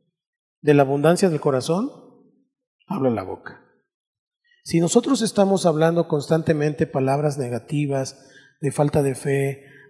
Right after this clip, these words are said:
palabras que no tienen una visión más allá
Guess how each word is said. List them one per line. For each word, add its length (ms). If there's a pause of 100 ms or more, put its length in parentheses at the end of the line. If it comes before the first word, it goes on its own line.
palabras 420
que 120
no 120
tienen 280
una 180
visión 460
más 280
allá 480